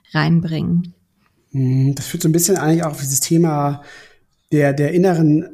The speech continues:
Speaker 2: Transformation von Unternehmen, weil was du gerade beschrieben hast, ne, ist ja schon dieses, dieses, dieses, also auf Reize zu reagieren, ähm,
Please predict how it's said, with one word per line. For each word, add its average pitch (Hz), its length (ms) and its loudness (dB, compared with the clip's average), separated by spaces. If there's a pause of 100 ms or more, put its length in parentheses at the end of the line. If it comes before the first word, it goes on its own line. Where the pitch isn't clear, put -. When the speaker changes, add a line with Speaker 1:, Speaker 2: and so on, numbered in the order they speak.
(300)
Speaker 2:
Transformation 175 1040 2
von 180 160 -2
Unternehmen, 175 680 2 (360)
weil 151 120 0
was 156 120 0
du - 60 -8
gerade 165 120 0
beschrieben 175 440 0
hast, 208 260 -4
ne, 196 180 0
ist 170 120 -6
ja 175 140 -2
schon 170 200 -4
dieses, 156 200 -2
dieses, 151 280 -6
dieses, 143 320 -6
also 143 140 -6
auf 139 220 -10
Reize 170 300 0
zu 175 200 0
reagieren, 175 680 0 (520)
ähm, 156 520 4